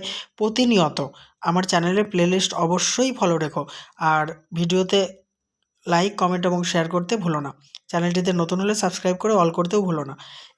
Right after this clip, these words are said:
একচল্লিশ নম্বর, নন্দকুমার রায় অনুদিত অভিজ্ঞান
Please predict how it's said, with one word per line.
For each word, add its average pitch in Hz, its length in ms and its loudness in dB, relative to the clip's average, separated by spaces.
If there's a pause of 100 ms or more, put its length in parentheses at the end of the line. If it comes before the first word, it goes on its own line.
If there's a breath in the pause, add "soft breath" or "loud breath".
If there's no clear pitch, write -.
একচল্লিশ 190 420 0
নম্বর, 165 200 0 (240)
নন্দকুমার 233 640 2
রায় 196 160 4 (140)
অনুদিত 180 400 0 (540 loud breath)
অভিজ্ঞান 220 400 2